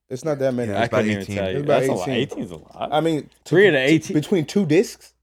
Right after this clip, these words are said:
Speaker 3: But if
Speaker 2: Yeah.
Speaker 3: we're going three out of
Speaker 2: It's nine on
Speaker 3: eighteen
Speaker 2: each.
Speaker 3: for Kenny.
Speaker 1: I'm saying eighteen.
Speaker 3: No, I'm just saying, you're
Speaker 1: Yeah.
Speaker 3: going back to three.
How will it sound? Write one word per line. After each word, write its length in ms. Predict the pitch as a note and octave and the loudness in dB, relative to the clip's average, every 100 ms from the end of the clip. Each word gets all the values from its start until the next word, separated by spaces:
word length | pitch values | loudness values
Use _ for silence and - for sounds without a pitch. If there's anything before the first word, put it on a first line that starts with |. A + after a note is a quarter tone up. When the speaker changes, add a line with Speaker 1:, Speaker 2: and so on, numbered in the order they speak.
| - | -6
Speaker 3:
But 80 | A#2 | -2
if 40 | |
Speaker 2:
Yeah. 40 | E3 | 0
Speaker 3:
we're 80 | |
going 200 | E3 D#3 | 2 2
three 160 | B2 D3 | 2 0
out 20 | |
of 60 | C#3 | 0
Speaker 2:
It's 100 | B2 | 2
nine 200 | B2 A#2+ | 2 2
on 80 | A2+ | 0
Speaker 3:
eighteen 140 | D#3+ | 0
Speaker 2:
each. 40 | - | 0
Speaker 3:
for 160 | B2+ | -2
Kenny. 480 | G#2 - A#2+ B2+ D#3+ | -2 -10 -8 -4 0
Speaker 1:
I'm 140 | G#3 A#3+ | 0 0
saying 460 | - D#3+ C#3+ A2+ - | -2 -2 -4 -8 -12
eighteen. 680 | B2 B2+ - C#3+ B2+ A2 A2 _ _ - | -10 -10 -10 -12 -10 -10 -14 _ _ -8
Speaker 3:
No, 100 | C#3 | -4
I'm 160 | C3+ | -2
just 140 | B2+ - | -2 -2
saying, 240 | C#3 G#2 | -2 -2
you're 100 | A#2 | -2
Speaker 1:
Yeah. 60 | C3+ | 0
Speaker 3:
going 220 | D3 B2+ | 0 0
back 180 | A#2 - | -2 -4
to 80 | F#2+ | -10
three. 340 | A#2+ C3+ F#2+ | -8 -6 -6